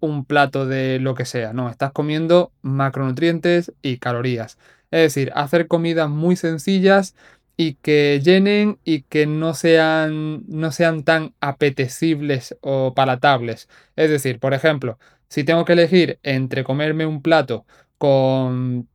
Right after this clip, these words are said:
tres filetes de pollo a la plancha, verduras al fallo a la plancha y arroz blanco o pan normal, pues elijo eso antes que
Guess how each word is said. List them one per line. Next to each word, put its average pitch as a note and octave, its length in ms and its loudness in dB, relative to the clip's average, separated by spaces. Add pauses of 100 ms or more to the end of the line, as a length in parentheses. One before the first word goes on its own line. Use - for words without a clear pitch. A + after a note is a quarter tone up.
tres D#3 380 4
filetes D3+ 480 0
de D3 100 0
pollo D3 380 2
a C#3+ 40 2
la C#3+ 120 0
plancha, C#3+ 500 -2 (180)
verduras D3 960 0
al D3 140 0
fallo C3+ 500 2 (200)
a C3 100 -2
la C#3+ 100 -2
plancha D3 500 -2 (440)
y C#3 200 0
arroz D3+ 760 2
blanco E3 640 -2 (240)
o C3+ 200 -2
pan D#3+ 680 0
normal, F3 420 0 (520)
pues C3 460 -2
elijo D#3+ 420 2
eso E3+ 440 4
antes D#3 400 0
que F3+ 440 2